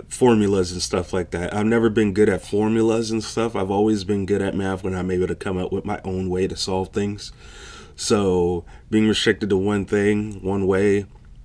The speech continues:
quadratic equations and all that, oh man, it stinks. But that's a story for another time. And I actually go into the mo-, <laughs> trigonometry more in a few episodes,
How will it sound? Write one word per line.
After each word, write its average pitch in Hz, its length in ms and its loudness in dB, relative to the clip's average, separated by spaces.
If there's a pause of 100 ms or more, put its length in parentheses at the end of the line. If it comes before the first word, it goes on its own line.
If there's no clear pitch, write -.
(160)
quadratic 95 640 -2
equations 101 560 -2
and 104 120 0
all 98 200 -2
that, 98 320 -4
oh 90 260 -4
man, 85 320 -8
it 82 80 -14
stinks. - 500 -10
But 87 360 -10 (340)
that's 95 220 -2
a 87 180 -2
story 92 360 0
for 90 240 -2
another 87 280 -2
time. 82 380 -8 (560)
And 87 720 0 (260)
I 117 80 8
actually 127 200 2
go 110 220 8
into 110 260 4
the 98 100 -2
mo-, 95 220 -2
<laughs> - 80 -6
trigonometry 104 880 6
more 104 520 6 (540)
in 110 120 4
a 95 320 2
few 117 360 4
episodes, 92 720 2